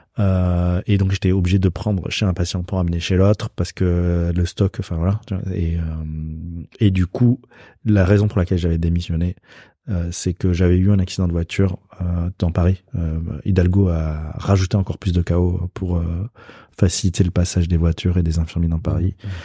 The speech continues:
Speaker 1: Et, et donc là, j'ai un petit, un, un petit, un, un petit accrochage. Et, euh, et j'appelle ma cadre parce que je, je dois aller récupérer mon fils à, à la crèche. Et, euh, j'ai, j'ai pas terminé ma tournée, quoi. Et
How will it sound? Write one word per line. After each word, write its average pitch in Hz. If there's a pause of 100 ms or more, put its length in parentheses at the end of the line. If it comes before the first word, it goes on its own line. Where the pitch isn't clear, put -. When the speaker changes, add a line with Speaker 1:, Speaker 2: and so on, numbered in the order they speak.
(360)
Speaker 1:
Et, 101
et 95
donc 95
là, 107
j'ai 104
un 90
petit, 104
un, 82
un 85
petit, 98
un, 82
un 85
petit -
accrochage. 85 (760)
Et, 85
euh, 80
et 64
j'appelle 95
ma 90
cadre 98
parce -
que -
je, 82
je 82
dois 85
aller 87
récupérer 95
mon 95
fils -
à, 85
à 80
la 85
crèche. - (200)
Et, 92
euh, 85
j'ai, 85 (400)
j'ai 87
pas 87
terminé 82
ma 85
tournée, 98
quoi. 80
Et 78